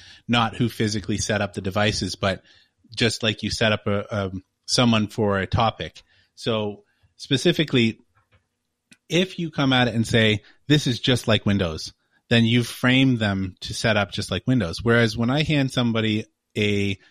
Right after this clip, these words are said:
machine that's running Linux, I don't tell them it's just like Windows. I just say, "Here's a machine. Here are the buttons you push."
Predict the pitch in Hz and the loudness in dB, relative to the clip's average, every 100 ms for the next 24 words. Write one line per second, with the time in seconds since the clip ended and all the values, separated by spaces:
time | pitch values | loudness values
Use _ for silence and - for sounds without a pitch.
0 | _ _ - 107 - 117 110 98 117 107 | _ _ -6 -4 0 0 -2 -2 -2 0
1 | 101 110 92 - 101 117 147 - 113 123 | 2 0 0 0 0 2 0 0 2 2
2 | 92 90 - - 92 90 _ _ 98 82 | 0 -4 -8 -8 -8 -8 _ _ -8 -6
3 | 85 123 - - _ _ _ 113 110 117 | -4 -4 -6 -16 _ _ _ 0 2 2
4 | - 117 107 98 - _ _ _ _ _ | 2 2 4 2 -4 _ _ _ _ _
5 | - 139 170 196 - 120 104 131 - - | 2 4 4 2 2 2 2 0 -4 -14
6 | _ _ _ _ _ _ _ 120 151 151 | _ _ _ _ _ _ _ 2 4 4
7 | 127 123 104 - 95 82 76 - | 2 0 -2 -10 -12 -12 -8 -8